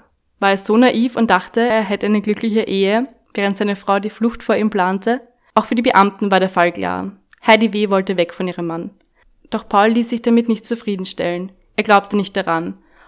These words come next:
Und auch wenn sie ihn verlassen wollte, hätte sie niemals ihren Sohn zurückgelassen. Auch der bekannte Psychiater Reinhard Haller sagte dazu in einem Interview was. Normalerweise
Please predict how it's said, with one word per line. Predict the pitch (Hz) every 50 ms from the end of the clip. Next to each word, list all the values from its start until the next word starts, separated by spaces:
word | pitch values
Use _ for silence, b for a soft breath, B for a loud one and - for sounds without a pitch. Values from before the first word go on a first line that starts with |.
| b b b
Und | 214 220
auch | 214 208
wenn | 214 214 220 220
sie | 220 240 233
ihn | 240 240
verlassen | 233 233 220 190 180 185 - - 220 208
wollte, | 202 202 202 - 220 220
hätte | 220 - 220 202 196 208
sie | 196 - 208
niemals | 208 214 226 233 226 208 185 180 185 202 196 -
ihren | - 202 208 208 196
Sohn | - 202 185 185 185
zurückgelassen. | - - - 180 - - 175 175 180 185 - - - - - - _ _ _ _ _ _ _ _ _ _ _ _ _ -
Auch | - 196 190
der | - 208
bekannte | 214 214 202 202 196 202 202 - 214 214 208 202
Psychiater | 202 - 220 214 - 196 180 190 190 - 214 -
Reinhard | 175 175 190 202 202 - - -
Haller | 202 208 196 185 180 196 214 233 - - _
sagte | - - 185 175 - - 202
dazu | 196 202 - - 220
in | 208 202
einem | 196 196 196 -
Interview | - 202 190 - 196 180 190 185
was. | 185 208 262 - - - _ _ _ -
Normalerweise | - 220 220 208 214 226 233 233 220 208 202 208 208 208 - 220 220 214 214